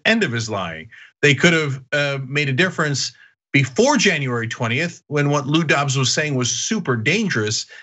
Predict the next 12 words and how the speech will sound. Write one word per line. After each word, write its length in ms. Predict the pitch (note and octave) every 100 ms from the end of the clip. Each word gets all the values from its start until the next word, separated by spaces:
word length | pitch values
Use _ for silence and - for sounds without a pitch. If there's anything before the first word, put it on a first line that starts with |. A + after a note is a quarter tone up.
| -
and 80 | C3+
was 100 | B2+
affecting 440 | B2+ D3+ B2 B2+
the 80 | A#2
outcome, 600 | C3+ F#3+ - G2+ F#2+ A2+ - - _
but 80 | C#3
they 140 | D3
chose 560 | C#3 - - C#4+ E4 F#3
not 260 | D#3 A#2 A#2
to 80 |
do 200 | F2+ F#2+
that. 320 | F2 F#2 C#3